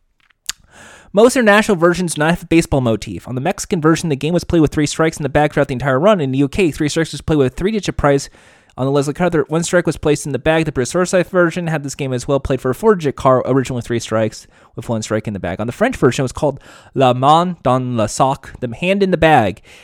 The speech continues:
As baseball isn't part of French culture, it was played with four digits. A prize, sometimes a car with a child safety seat included, was played with three X's. In games with a char-, child seat was included, the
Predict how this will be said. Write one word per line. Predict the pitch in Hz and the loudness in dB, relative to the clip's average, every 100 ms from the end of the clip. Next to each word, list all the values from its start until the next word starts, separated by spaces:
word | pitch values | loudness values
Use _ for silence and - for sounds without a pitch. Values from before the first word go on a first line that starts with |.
| - | -12
As | 139 | -10
baseball | - 170 175 | -6 -6 -4
isn't | 165 156 | -6 -6
part | - 151 | -6 -6
of | |
French | - 143 - | -4 -10 -8
culture, | 175 208 - 113 | -6 -6 -4 -4
it | 147 | -4
was | 139 | -4
played | - 175 | -2 -4
with | - | -2
four | 165 | -4
digits. | 170 202 87 - - _ - | -4 -10 -10 -12 -18 _ -14
A | 123 | -14
prize, | - 170 190 185 | -10 -6 -4 -6
sometimes | 180 175 160 | -6 -6 -6
a | |
car | 160 156 143 - _ - | 0 2 2 -2 _ -10
with | 135 | -4
a | 131 | -4
child | - 156 139 | -2 -2 0
safety | 151 147 | -2 -4
seat | 143 139 | -6 -6
included, | 123 139 131 127 | -6 -2 -2 -2
was | 120 | -6
played | - - 127 | -6 -4 -4
with | 117 | -4
three | 123 120 | -2 -2
X's. | 139 - 127 123 - - - _ | -4 -4 -6 -6 -12 -20 -20 _
In | 139 | -8
games | 151 165 156 | -4 -4 -4
with | 156 | -4
a | 143 | -4
char-, | 160 139 | -2 -4
child | 127 - - 131 | -4 -10 -8 -6
seat | 139 | -4
was | 131 127 | -6 -6
included, | 117 180 170 | -4 -4 -2
the | 151 | -6